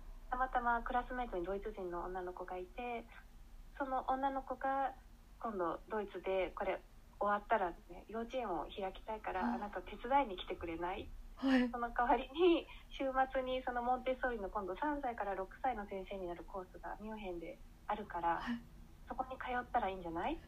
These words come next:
Speaker 1: て、で、住むとこはうちでいいからって
Speaker 2: へー。
Speaker 1: 言われて、
Speaker 2: はいはい。
Speaker 1: あ、行きますって
Speaker 2: はい。
Speaker 1: 言って。
Speaker 2: <laughs> え、それ、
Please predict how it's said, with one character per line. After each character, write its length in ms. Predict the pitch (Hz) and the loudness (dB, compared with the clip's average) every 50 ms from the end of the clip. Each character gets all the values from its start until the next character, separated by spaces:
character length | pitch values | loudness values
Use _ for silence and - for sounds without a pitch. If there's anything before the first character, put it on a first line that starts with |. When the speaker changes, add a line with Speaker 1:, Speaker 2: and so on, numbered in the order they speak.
| - - | -6 -2
Speaker 1:
て、 240 | - 226 190 180 - - - | 2 2 2 2 0 -2 -6
で、 80 | - 233 - | -6 -4 0
住 60 | - 320 | 2 2
む 80 | 285 - | 2 2
と 80 | - | 0
こ 120 | - - 190 | -2 0 2
は 140 | 175 165 165 | 2 2 2
う 80 | 170 | 2
ち 160 | - - 196 | 0 -4 -4
で 100 | 175 190 | -2 -2
い 60 | 185 190 | -2 -2
い 40 | |
か 120 | 180 - 185 | 0 0 0
ら 80 | 185 - | 0 0
っ 40 | - - - | -2 -4 -4
て 160 | - - - - - - - - - | -4 -4 -4 -2 -2 -2 0 8 12
Speaker 2:
へ 320 | 302 311 330 339 349 339 349 | 12 12 12 12 12 12 12
ー。 20 | - - | 12 12
Speaker 1:
言 20 | |
わ 60 | 370 | 12
れ 240 | 359 339 381 381 - | 12 12 12 8 8
て、 200 | 453 508 - 180 - - - - - - - | 8 6 6 6 6 4 4 2 0 0 4
Speaker 2:
は 100 | - 302 | 8 10
い 120 | 294 285 247 | 10 10 10
は 140 | - 277 | 10 8
い。 40 | 262 254 | 8 8
Speaker 1:
あ、 40 | 240 233 - - - | 6 0 -4 -4 -4
行 100 | 240 - | -2 0
き 80 | 277 | 0
ま 100 | 269 262 | 2 4
す 260 | - 294 311 - - - - - | 4 4 4 2 0 -6 -6 -2
っ 20 | - | 2
て 240 | 196 190 180 - - - | 4 4 4 2 0 0
Speaker 2:
は 180 | - 311 302 285 | 6 8 8 8
い。 80 | 262 247 - - - - - | 8 4 0 -8 -10 -6 -4
Speaker 1:
言 80 | 208 | -4
っ 40 | 240 | -4
て。 180 | 233 - - - - 240 - - - 320 311 - 392 - 381 392 440 - 370 466 | 0 2 4 4 6 4 6 8 10 12 12 12 12 12 12 6 6 8 6 6
Speaker 2:
<laughs> 720 | 453 - - - - - - - - - - - - - | 4 2 -6 -16 -16 -14 -12 -10 -8 -4 -2 0 6 10
え、 80 | - 320 | 10 10
そ 140 | 339 381 349 | 12 12 10
れ、 160 | 294 285 285 | 10 10 8